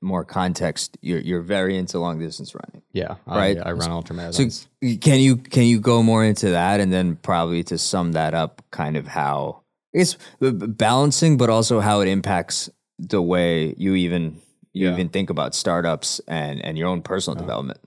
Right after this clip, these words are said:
Speaker 2: Well, I'm, I'm a founder in the first place because of running. I, uh, got about halfway through undergrad, uh, just being generally fat, sad, and antisocial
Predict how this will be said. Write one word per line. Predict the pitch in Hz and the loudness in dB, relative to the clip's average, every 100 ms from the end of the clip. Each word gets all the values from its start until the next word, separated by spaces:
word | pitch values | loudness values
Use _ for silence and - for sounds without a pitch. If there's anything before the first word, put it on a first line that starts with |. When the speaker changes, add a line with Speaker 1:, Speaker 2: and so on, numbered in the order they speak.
| _ | _
Speaker 2:
Well, | 101 101 | -2 0
I'm, | 98 87 - | 0 -2 -4
I'm | 92 | -6
a | 92 | -4
founder | - 90 87 85 | -4 -4 -4 -4
in | |
the | 82 | -6
first | 82 85 82 - | -8 -8 -8 -8
place | 85 82 | -8 -8
because | - 85 - 85 82 80 - - | -10 -12 -6 -4 -4 -6 -12 -10
of | 82 82 80 87 | -8 -8 -10 -12
running. | 85 82 78 85 _ _ | -10 -10 -12 -16 _ _
I, | 85 82 82 80 80 80 82 _ _ _ _ | -8 -6 -4 -6 -6 -10 -12 _ _ _ _
uh, | 85 85 82 82 - | -8 -6 -6 -8 -6
got | 104 | -4
about | 107 104 | 0 -2
halfway | 82 82 85 90 | -2 -6 -4 -6
through | 85 87 80 | -6 -8 -8
undergrad, | 82 87 82 85 82 82 85 - | -6 -8 -6 -6 -8 -10 -14 -14
uh, | 82 82 | -10 -8
just | 80 90 | -10 -8
being | 95 87 85 | -6 -6 -8
generally | 80 104 110 92 | -4 -2 0 -2
fat, | 87 92 87 - | -4 -4 -4 -4
sad, | - 82 80 | -6 -6 -6
and | 82 80 - - | -8 -12 -16 -12
antisocial | 85 82 82 82 82 98 117 | -8 -6 -6 -8 -8 -10 -10